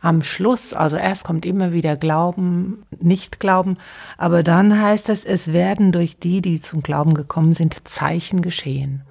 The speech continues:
Also Glaube ist nicht einfach irgendwas, was sich in der Innerlichkeit abspielt,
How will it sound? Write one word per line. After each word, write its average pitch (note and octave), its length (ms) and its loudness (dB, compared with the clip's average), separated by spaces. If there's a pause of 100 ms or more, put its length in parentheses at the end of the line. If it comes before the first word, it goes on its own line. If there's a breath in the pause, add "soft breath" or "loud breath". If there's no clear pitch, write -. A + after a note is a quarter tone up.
(240 loud breath)
Also D3+ 300 0
Glaube D#3 480 0 (300 loud breath)
ist - 180 -6
nicht E3 140 0
einfach E3 320 0
irgendwas, E3 420 -2
was D#3 140 -2
sich - 160 -8
in D#3+ 100 0
der D3+ 140 -2
Innerlichkeit F3+ 880 0 (140 loud breath)
abspielt, F#3 840 -2